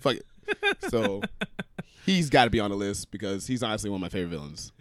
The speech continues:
Speaker 2: <laughs>
Speaker 1: ever. Might be. He's not number one, but he's, he's up there.
Speaker 2: All right. All right. Um, we're getting close, yo. We got, like,
Speaker 1: Yeah.
Speaker 2: one, two, three. We got four, four more. All right.
Speaker 1: Four more.
Speaker 2: Uh, my next one is, um,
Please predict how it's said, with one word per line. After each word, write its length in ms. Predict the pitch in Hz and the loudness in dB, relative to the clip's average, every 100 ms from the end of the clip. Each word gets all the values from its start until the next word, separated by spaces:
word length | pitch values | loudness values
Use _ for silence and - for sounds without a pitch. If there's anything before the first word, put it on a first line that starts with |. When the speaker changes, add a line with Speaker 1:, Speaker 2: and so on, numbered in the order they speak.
| - 127 | -20 -18
Speaker 2:
<laughs> 340 | 135 - 131 - | -18 -18 -14 -2
Speaker 1:
ever. 460 | 202 147 - 131 123 _ - - | -2 -2 -8 -12 -16 _ -20 -4
Might 220 | 113 127 85 | 2 2 0
be. 100 | - - _ _ - | -8 -16 _ _ -4
He's 140 | 151 | 2
not 160 | 170 160 | 4 4
number 160 | 143 | 6
one, 140 | 139 135 | 4 4
but 140 | 104 | 0
he's, 160 | 117 104 | -2 -2
he's 220 | 120 101 | -2 -4
up 140 | - | -6
there. 220 | - - - _ _ - | -10 -14 -20 _ _ -14
Speaker 2:
All 60 | - | -10
right. 220 | 57 - - _ _ - | -8 -10 -14 _ _ -6
All 60 | |
right. 1200 | 185 156 190 _ _ _ _ 113 120 117 113 117 | -4 -4 -6 _ _ _ _ 0 2 4 4 2
Um, 320 | 113 107 104 101 101 - _ _ _ - | 0 -6 -14 -16 -16 -18 _ _ _ -14
we're 60 | 110 | -10
getting 180 | 156 | -10
close, 380 | 127 95 160 - | -10 -10 -10 -10
yo. 240 | 95 143 156 _ _ _ 110 | -14 -14 -16 _ _ _ -12
We 40 | |
got, 80 | 139 | -8
like, 80 | 98 | -4
Speaker 1:
Yeah. 140 | 156 123 82 _ - | -2 -4 -8 _ -20
Speaker 2:
one, 120 | 117 127 - | -20 -20 -20
two, 60 | 123 | -20
three. 100 | 123 | -18
We 40 | 120 | -16
got 80 | 113 | -16
four, 140 | - 120 | -16 -18
four 120 | - | -16
more. 260 | 143 202 135 | -14 -14 -14
All 60 | 170 | -10
right. 160 | 170 - _ - | -10 -10 _ -14
Speaker 1:
Four 180 | 101 131 | -6 -4
more. 400 | 151 104 80 - - - - | -4 -4 -6 -14 -20 -20 -8
Speaker 2:
Uh, 380 | 127 123 120 120 - | 0 2 2 0 -4
my 460 | 98 95 104 131 165 | -14 -12 -4 -4 -4
next 500 | 165 160 165 - 117 | -4 -4 -4 -6 -12
one 380 | 98 90 90 104 _ _ - | -10 -12 -16 -20 _ _ -6
is, 340 | 110 104 104 | -6 -6 -4
um, 600 | 113 110 107 104 98 | 0 0 0 0 0